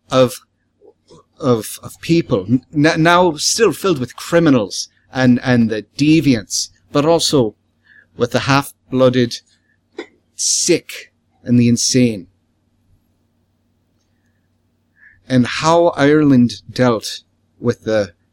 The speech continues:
people who stood half in and half out of hell, they created the Children of Saint Jude, a disposable force,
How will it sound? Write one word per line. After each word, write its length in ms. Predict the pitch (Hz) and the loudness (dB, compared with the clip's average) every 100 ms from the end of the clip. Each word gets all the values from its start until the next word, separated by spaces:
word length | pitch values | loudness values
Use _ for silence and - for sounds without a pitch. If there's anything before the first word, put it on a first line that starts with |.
| - | -14
people 340 | - 156 135 | -6 -2 -2
who 120 | 107 117 | -2 -4
stood 280 | - 120 | -2 -4
half 440 | 107 - 139 139 - - | -4 -2 -2 -2 -6 0
in 260 | 123 117 | 2 2
and 140 | 113 110 | 0 -4
half 280 | - 110 | -6 -4
out 180 | 120 107 | -2 -2
of 140 | 107 - | -6 -4
hell, 300 | 113 104 - _ _ | -2 -2 -6 _ _
they 100 | - | -4
created 720 | 120 - 135 139 135 - 131 113 _ - | -4 0 2 4 2 0 -2 -2 _ -6
the 100 | 127 | -4
Children 480 | - 170 160 147 | 0 0 0 2
of 100 | 135 | 0
Saint 380 | - 135 117 - | 0 0 0 -2
Jude, 420 | 101 110 107 98 - _ _ _ _ _ _ _ _ _ _ _ _ _ _ _ _ - | -10 -10 -10 -12 -18 _ _ _ _ _ _ _ _ _ _ _ _ _ _ _ _ -12
a 80 | |
disposable 840 | 110 - - - 131 127 120 117 107 | -6 -4 -2 2 2 2 0 -2 -2
force, 580 | - 92 82 - - | -6 -8 -6 -6 -8